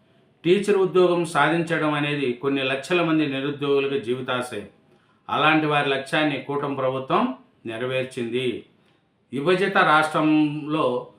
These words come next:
గతంలో ఎన్నడూ లేని స్థాయిలో మెగా డిఎస్సి నోటిఫికేషన్ జారీ చేసి ఒకేసారి పదహారు వేల మూడు వందల నలభై ఏడు మంది జీవితాల్లో వెలుగులు నింపింది.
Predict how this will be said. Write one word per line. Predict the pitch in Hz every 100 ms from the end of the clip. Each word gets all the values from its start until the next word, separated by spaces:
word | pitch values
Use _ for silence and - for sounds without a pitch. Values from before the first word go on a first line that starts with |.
| 113
గతంలో | 139 147 170 165 151 127
ఎన్నడూ | 123 127 170 185 190
లేని | 170 160 156
స్థాయిలో | - 139 143 143 135 - _ _ _ -
మెగా | 123 143 170
డిఎస్సి | 170 160 156 156
నోటిఫికేషన్ | 143 143 139 131 147 147 202 208
జారీ | 127 131 151
చేసి | 156 147 135 131 120 117 - _ _ -
ఒకేసారి | 123 190 196 196 175 170 147 127
పదహారు | 143 147 160 156
వేల | 151 151 147
మూడు | 143 151 151
వందల | 151 143 139
నలభై | 135 131 131
ఏడు | 131 127
మంది | 120 120
జీవితాల్లో | 101 117 135 139 127 156 247 - - _ _ _ -
వెలుగులు | 120 156 170 180
నింపింది. | 160 135 120 117 113 131 104